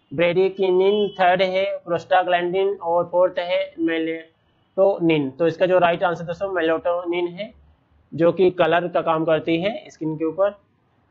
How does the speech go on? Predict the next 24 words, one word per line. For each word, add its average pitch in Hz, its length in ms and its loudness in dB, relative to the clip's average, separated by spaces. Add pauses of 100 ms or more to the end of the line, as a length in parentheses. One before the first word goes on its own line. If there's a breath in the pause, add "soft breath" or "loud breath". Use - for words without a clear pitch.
(1040)
Next 214 260 0
question 214 260 2
दोस्तों, 208 540 0
opening 220 260 2
of 240 140 0
a 190 380 0
wound 208 580 2 (340)
with 220 180 2
exposure 190 480 0
of 185 380 2
a 196 260 0
internal 190 560 0
organ 175 140 0
is 190 380 -4
called। 143 260 -2 (640)
तो 190 120 2
दोस्तों 196 240 2
किसी 220 300 0
bound 185 400 2
को 202 360 2
external 180 500 -4
open 196 480 2
और 170 360 0
इन-, 165 440 -4